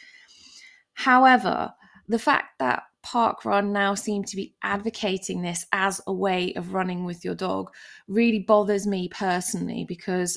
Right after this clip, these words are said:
I have spent the whole time that I have run my business, so ten years now, trying to educate people about why running your dog with a harness, with a bungee lead, on a waist belt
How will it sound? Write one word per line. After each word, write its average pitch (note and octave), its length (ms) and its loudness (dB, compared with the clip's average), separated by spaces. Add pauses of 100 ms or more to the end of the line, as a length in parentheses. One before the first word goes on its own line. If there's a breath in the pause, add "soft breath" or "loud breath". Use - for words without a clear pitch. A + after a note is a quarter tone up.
I G3+ 180 2
have G3 200 -6
spent F#3 460 -4 (120)
the G3 80 -8
whole B3 420 -2
time F3 500 -4
that F3+ 180 -6
I F#3 120 -2
have F3 340 -4 (160)
run F#3 320 -2
my F3 140 -2
business, F3+ 500 -6
so E3+ 200 -2 (300 loud breath)
ten A3 320 2
years F#3+ 400 0
now, F3 360 -6 (440 loud breath)
trying G#3+ 320 2
to - 140 -8
educate G#3+ 480 -4
people F#3 340 -8
about F3 320 -2
why F#3+ 300 2
running F#3 340 -2
your F3 140 -6
dog F3+ 380 -2 (920 loud breath)
with G#3+ 320 2
a A3 60 6
harness, F3 680 -2 (140)
with A3 140 4
a G#3+ 40 0
bungee F#3 440 0
lead, E3+ 400 -4 (120)
on G#3 140 4
a G#3 60 2
waist F3+ 420 -2
belt E3+ 300 -2